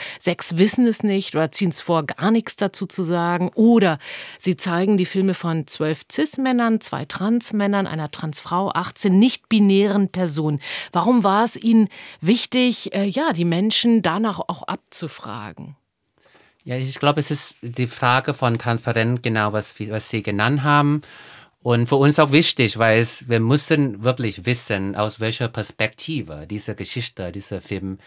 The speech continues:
Speaker 2: quasi gebaut ist. Ähm, und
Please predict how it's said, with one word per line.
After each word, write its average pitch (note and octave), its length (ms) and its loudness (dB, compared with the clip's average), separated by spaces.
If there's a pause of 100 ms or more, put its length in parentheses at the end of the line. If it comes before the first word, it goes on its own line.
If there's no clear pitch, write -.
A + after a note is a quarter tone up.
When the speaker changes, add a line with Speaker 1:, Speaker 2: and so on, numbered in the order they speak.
(380)
Speaker 2:
quasi F#2+ 540 -8
gebaut A#2 580 2
ist. - 440 -10
Ähm, F2+ 360 -6
und F#2+ 360 -6